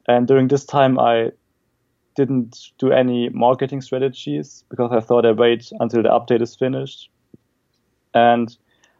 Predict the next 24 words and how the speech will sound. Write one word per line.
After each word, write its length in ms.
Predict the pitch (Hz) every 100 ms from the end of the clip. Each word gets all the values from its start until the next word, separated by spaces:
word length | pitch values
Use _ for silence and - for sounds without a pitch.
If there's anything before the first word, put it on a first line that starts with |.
| _ _ _ _ -
after 240 | 139 156
it 60 | 127
was 180 | 123 -
online, 420 | 131 139 135 131
it 140 | 117
was 520 | 123 123 123 - - _ _ _ _ _ _ _ _ _ _ _
very 400 | 247 135 135 131
much 260 | 127 123 -
the 40 |
same. 460 | - 123 120 110 -
So 200 | _ 113
it 280 | 113 - -
didn't 200 | 139 131
change 200 | 127 127 -
anything 440 | 131 131 131 135
for 140 | 135 131
my 300 | 127 127 135
app. 100 | 135 _ _ _ _ _ _ _ _ _ _ -
And 400 | 120 117 113 117
I 20 |
also 260 | 127 135 131
checked 340 | - 139 -
the 60 | 127
stats. 680 | 120 - 123 123 - -